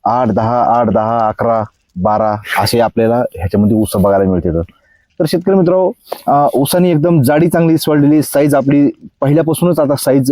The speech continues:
बनायला चालू झालेली आहे आणि पूर्ण आपला ठिबकवर ऊस आहे. पाणी देण्याचं नियोजन आपलं, अं, वेळोवेळी आपण चार ते पाच दिवसाला, चार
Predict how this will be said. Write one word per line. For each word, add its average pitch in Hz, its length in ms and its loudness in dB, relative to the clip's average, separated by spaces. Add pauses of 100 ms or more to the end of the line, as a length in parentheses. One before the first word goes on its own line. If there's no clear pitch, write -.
बनायला 120 340 2
चालू 123 240 0
झालेली 123 240 2
आहे 95 100 2 (100)
आणि 120 260 2 (300)
पूर्ण 143 200 0
आपला 127 280 0
ठिबकवर 127 420 -2
ऊस 131 220 0
आहे. 101 80 2 (100)
पाणी 113 240 0
देण्याचं 117 260 0
नियोजन 107 280 2
आपलं, 107 260 -2 (560)
अं, 104 300 -2
वेळोवेळी 143 400 2
आपण 131 280 2
चार 123 220 0
ते - 100 -4
पाच 117 220 0
दिवसाला, 113 300 0
चार 113 200 -4